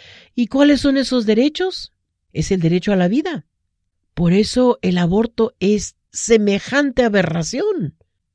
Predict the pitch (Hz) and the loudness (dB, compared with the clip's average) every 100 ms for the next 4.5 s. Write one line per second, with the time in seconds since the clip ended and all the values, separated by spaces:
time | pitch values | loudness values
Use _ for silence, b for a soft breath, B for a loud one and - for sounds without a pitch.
0 | _ _ _ - 190 202 - 254 269 - | _ _ _ -8 -4 -4 -2 -2 -2 -4
1 | 262 226 175 139 _ _ _ _ _ _ | -4 -2 -2 -6 _ _ _ _ _ _
2 | 185 202 196 226 277 262 208 - 190 - | 0 2 2 2 0 0 -2 -4 -6 -6
3 | 190 180 185 170 170 - 254 311 294 294 | -6 -6 -6 -6 -6 0 2 2 -2 -2
4 | 254 208 214 269 | -2 -2 -4 -6